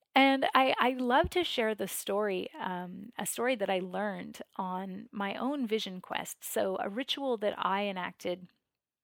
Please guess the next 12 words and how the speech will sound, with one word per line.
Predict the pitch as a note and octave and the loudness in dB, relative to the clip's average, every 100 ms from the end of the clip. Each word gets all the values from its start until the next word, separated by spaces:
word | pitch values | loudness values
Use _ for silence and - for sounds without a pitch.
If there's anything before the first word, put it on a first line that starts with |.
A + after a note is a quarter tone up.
| _ - - | _ -20 -10
was, | G3+ F#3+ F#3+ F#3+ - - | -2 0 0 0 -4 -6
uh, | F#3+ F3+ - | -6 -6 -4
going | F#3+ G#3+ | -4 -2
out | G3+ F#3 | -2 -4
into | G#3+ F#3 | -6 -10
the | G3+ F#3+ | -8 -6
desert | F#3 E3+ - - - | -4 -4 -6 -10 -12
and | F3+ | -14
fasting | - G3 F#3+ - G3+ G3+ G3 | -4 -4 -4 -8 -10 -10 -16
for | - G3 | -8 -8
four | - G3 | -4 -4
days. | F#3 - - A3+ - | -4 -6 -8 -10 -12